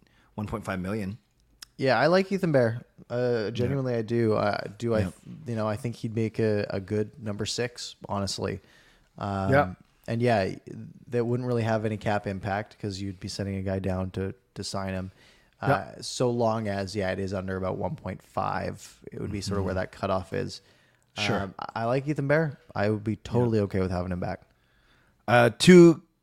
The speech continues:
Speaker 1: uh, questions about Hronek. Well, Wolf Girl saying excited, and then Ryan says, "What's your guess for how much he'll make in his next deal?" So he's coming off a three-year, four point four. Is the number starting with a six? I, well, I guess it depends on how well he does, but I could see him getting
Speaker 2: Yeah.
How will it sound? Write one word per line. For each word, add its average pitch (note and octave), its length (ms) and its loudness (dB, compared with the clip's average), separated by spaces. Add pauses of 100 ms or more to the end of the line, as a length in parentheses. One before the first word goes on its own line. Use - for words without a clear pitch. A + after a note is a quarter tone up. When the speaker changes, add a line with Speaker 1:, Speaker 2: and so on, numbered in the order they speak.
(280)
Speaker 1:
uh, A#2 240 12
questions C3+ 380 8
about A#2+ 200 8
Hronek. A#2+ 240 10
Well, A#2 400 8
Wolf B2+ 240 10
Girl C3 140 12
saying A#2+ 240 6
excited, B2 400 8
and A2+ 80 6
then A2 100 6
Ryan C3+ 240 8
says, A#2 180 2
"What's A#2+ 140 2
your A#2 80 2
guess A#2+ 240 4
for - 160 0
how G#2+ 60 4
much A2+ 260 -2 (440)
he'll A#2 80 2
make A#2+ 180 4
in A#2 60 4
his G#2+ 100 0
next A2+ 160 -2
deal?" A#2+ 160 2
So - 80 -4
he's B2+ 120 0
coming D3 240 4
off C3 260 4
a A2 80 0
three-year, D#3 680 10 (300)
four C#3+ 240 8
point C3+ 260 0
four. C3+ 480 2 (400)
Is B2 220 -12
the C3 60 -2
number C#3 180 6
starting C#3 220 6
with A2+ 100 4
a G#2+ 40 2
six? - 460 0
I, D3+ 120 10
well, G3 100 12
I D#3+ 60 12
guess E3+ 160 6
it - 40 -4
depends C3 240 2
on G#2 80 -2
how A#2 60 0
well A#2 100 4
he A#2 80 2
does, A2+ 200 2
but B2 100 4
I C#3+ 100 10
could - 140 4
see - 120 -2
him A2 100 -2
getting G2 200 0
Speaker 2:
Yeah. F#2 100 -2